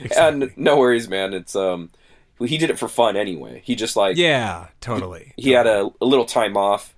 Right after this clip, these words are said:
Speaker 2: and, uh, he wanted to get the, the pencils going again. So he's like, "Hey, I'm gonna do a pinup of your group." Hell yeah. Yeah. I love that. You know?
Speaker 1: Yeah.
Speaker 2: So, um,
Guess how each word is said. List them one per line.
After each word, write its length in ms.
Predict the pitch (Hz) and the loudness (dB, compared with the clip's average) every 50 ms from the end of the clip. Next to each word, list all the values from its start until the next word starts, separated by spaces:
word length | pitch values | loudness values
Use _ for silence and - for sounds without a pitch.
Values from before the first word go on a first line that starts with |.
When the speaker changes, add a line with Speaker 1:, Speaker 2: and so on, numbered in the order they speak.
| - - | -14 -10
Speaker 2:
and, 340 | 98 107 101 98 95 87 92 | -6 -6 -4 -6 -6 -6 -6
uh, 140 | 90 87 87 | -6 -4 -6
he 140 | 95 104 104 | -6 -6 -2
wanted 240 | 104 104 101 98 92 | -2 -2 -2 -2 -6
to 60 | 92 | -6
get 160 | 85 98 92 | -6 -6 -6
the, 240 | - 95 90 85 - | -4 -6 -6 -6 -8
the 80 | 82 90 | -10 -6
pencils 360 | - 127 107 - - 101 98 | -6 -6 -6 -6 -8 -10 -6
going 280 | - 101 98 101 98 98 | -2 -2 -2 -2 -2 -4
again. 320 | 92 98 98 101 98 98 | -4 -4 -6 -6 -6 -6
So 160 | - 95 92 | -4 -4 -2
he's 100 | 95 87 | -2 -2
like, 220 | 107 104 98 - _ - - _ _ _ | -2 -2 -2 -4 _ -18 -20 _ _ _
"Hey, 100 | - 214 | 0 2
I'm 60 | 226 | 2
gonna 100 | 233 180 | 2 2
do 120 | 160 196 | 2 2
a 60 | 160 127 | 2 2
pinup 280 | - 180 156 139 131 | 0 0 0 0 -2
of 100 | 131 110 | -2 -6
your 100 | 107 98 | -6 -6
group." 260 | 87 123 123 95 - _ _ _ _ _ _ _ _ _ _ _ _ _ _ _ _ _ - - - - - - - - _ - - _ _ - | -2 0 -2 -2 -2 _ _ _ _ _ _ _ _ _ _ _ _ _ _ _ _ _ -12 -12 -12 -14 -14 -20 -20 -20 _ -20 -20 _ _ -2
Hell 140 | - 110 107 | 0 2 2
yeah. 240 | 127 170 220 - - - _ _ _ | 4 4 2 2 0 -6 _ _ _
Yeah. 260 | 120 139 151 - - - _ | 0 0 0 0 -2 -8 _
I 60 | - | -2
love 180 | 110 160 180 131 | 0 0 0 0
that. 240 | 87 - - - _ _ _ _ _ _ _ _ _ | -4 -8 -10 -14 _ _ _ _ _ _ _ _ _
You 160 | _ 101 95 85 | _ -10 -8 -8
know? 120 | 85 - | -8 -8
Speaker 1:
Yeah. 200 | 135 131 113 92 90 - - | -6 -8 -8 -10 -12 -12 -10
Speaker 2:
So, 300 | - - 117 107 101 104 | -2 0 2 2 4 2
um, 260 | 101 98 90 92 87 | 2 2 0 -4 -10